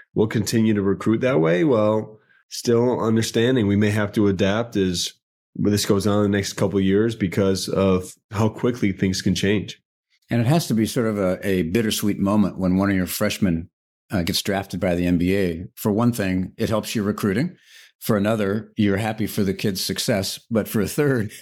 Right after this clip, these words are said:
Speaker 2: <laughs> you just developed this guy <laughs> and now he's walking out the door. It gotta be crazy.
Speaker 1: Yeah, well, I, I miss all those guys. It's, it's less bittersweet when you have a guy go number one, like Paulo did. That's, <laughs> uh, that's, uh, that's pretty good. You can't go any higher.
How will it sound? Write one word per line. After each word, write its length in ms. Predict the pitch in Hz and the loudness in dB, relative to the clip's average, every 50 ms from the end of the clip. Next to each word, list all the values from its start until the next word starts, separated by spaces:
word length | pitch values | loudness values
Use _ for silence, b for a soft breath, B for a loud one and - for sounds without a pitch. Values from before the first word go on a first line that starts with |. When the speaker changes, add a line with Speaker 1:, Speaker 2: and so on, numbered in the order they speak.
| - - | -20 -20
Speaker 2:
<laughs> 200 | - - - _ | -20 -20 -10 _
you 120 | - 127 | 0 2
just 220 | 135 139 131 131 - | 2 2 2 0 -2
developed 420 | 127 101 120 131 147 139 - - | -2 0 2 2 2 0 -2 -2
this 160 | 110 104 - | -4 -4 -4
guy 920 | - - - - - 147 151 - - - 190 185 - - - 233 214 - - - - | -2 -4 -4 -2 -2 -2 -2 -2 -4 -4 -4 -4 -4 -4 -4 -4 -4 -4 -6 -20 -20
<laughs> 120 | - - - | -12 -6 -2
and 180 | 120 151 127 | -2 0 0
now 260 | 127 - - 220 214 | -2 -2 0 0 0
he's 240 | - - 202 - - | 2 2 0 0 2
walking 340 | 208 185 - - - 175 151 | 2 0 0 0 0 0 0
out 180 | 143 135 131 - | 0 0 0 0
the 60 | 131 | -2
door. 420 | 107 113 135 147 135 98 80 - B B B B B B B B B B | 0 2 2 2 2 0 -2 -8 B B B B B B B B B B
It 80 | - | -6
gotta 180 | - 123 120 110 | -2 -2 0 0
be 100 | 110 110 | 0 -2
crazy. 420 | - 123 110 104 104 - - - _ _ _ _ _ _ _ _ - | -2 -2 -2 -2 -2 -6 -10 -14 _ _ _ _ _ _ _ _ 2
Speaker 1:
Yeah, 320 | - 135 147 143 104 90 95 | 4 4 4 4 2 0 0
well, 480 | 113 123 120 120 120 98 120 120 - - | 2 4 4 2 2 0 -2 -6 -4 -4
I, 80 | 117 117 | -2 0
I 40 | |
miss 320 | 110 107 117 135 139 - - | 2 2 2 2 2 2 2
all 180 | 110 113 123 | 2 2 2
those 240 | 123 113 98 90 85 | 2 2 0 0 0
guys. 420 | 85 92 90 90 92 92 95 - - | -2 0 0 2 2 2 0 2 0
It's, 340 | 104 92 - - - - - | 0 0 0 -4 -8 -8 -4
it's 180 | - 107 - - | -4 -2 0 2
less 300 | 120 113 117 127 131 131 | 2 4 4 2 2 0
bittersweet 640 | - - 131 123 139 139 139 - 143 143 147 143 - | 0 0 2 2 2 2 0 2 2 4 4 4 4
when 220 | - 117 110 107 | 2 2 2 4
you 80 | 104 101 | 4 2
have 220 | 104 110 104 98 | 2 2 0 0
a 40 | 104 | 0
guy 180 | 98 104 104 101 | 2 2 2 2
go 120 | 101 101 | 2 2
number 240 | 101 101 101 101 98 | 2 2 2 2 2
one, 480 | 92 95 98 104 113 131 160 160 - - - | 2 2 2 2 2 0 -2 -4 -10 -12 -8
like 240 | - 90 98 98 - | -4 -2 -2 -2 0
Paulo 340 | - 113 110 120 127 131 135 | 0 0 2 2 4 2 4
did. 300 | 139 156 160 160 185 196 - | 4 4 2 2 0 -4 -6
That's, 380 | - 107 110 117 117 - - - | -2 -2 0 0 -2 -2 0 2
<laughs> 0 | |
uh, 160 | - 151 123 | 2 2 2
that's, 340 | 113 117 113 117 113 - 117 | 0 0 0 0 -2 0 0
uh, 300 | 113 104 107 104 101 98 98 B B B B B | 0 2 2 0 0 -2 -4 B B B B B
that's 360 | - 95 98 98 - - - _ _ _ _ - | -2 0 0 0 0 -4 -10 _ _ _ _ -4
pretty 240 | - 123 113 107 98 | -2 0 2 2 2
good. 260 | 90 113 110 104 92 | 2 2 0 0 0
You 80 | 92 90 | -2 -4
can't 240 | - 117 101 98 | -2 -2 -2 0
go 120 | 95 101 95 | 0 0 0
any 160 | 92 90 85 | 0 0 0
higher. 440 | 85 98 101 98 90 85 78 80 | 0 0 0 0 0 -2 -4 -4